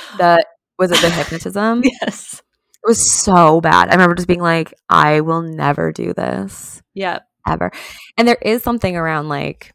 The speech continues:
Speaker 1: sometimes you do a training and the theory is actually really interesting, but the person doing it just does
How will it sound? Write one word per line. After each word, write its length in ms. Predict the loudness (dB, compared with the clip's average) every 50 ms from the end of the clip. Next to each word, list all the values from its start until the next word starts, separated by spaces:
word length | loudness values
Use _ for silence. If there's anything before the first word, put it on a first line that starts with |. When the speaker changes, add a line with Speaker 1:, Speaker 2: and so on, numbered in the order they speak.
| _ _ _ _ _ _ _ _ _
Speaker 1:
sometimes 280 | -8 -4 -4 -2 -2 -2
you 60 | -2
do 100 | -2 -2
a 40 | -4
training 680 | -2 -2 -2 -2 -2 -2 -4 -4 -4 -6 -8 -10 -12 -14 _ _ _ _
and 140 | -4 -4 -4
the 60 | -4
theory 400 | -6 -6 _ -6 -4 -2 -2 -2
is 100 | -2 -2
actually 260 | -4 -6 -6 -8 -8 -6
really 100 | -6 -6
interesting, 300 | -8 -8 -8 -8 -8 -8
but 80 | -8 -8
the 60 | -8
person 340 | -6 -4 -4 -4 -4 -8 -8
doing 280 | -6 -6 -6 -4 -4 -2
it 180 | -2 -4 -4
just 180 | -6 -10 -8 -6
does 140 | -4 -2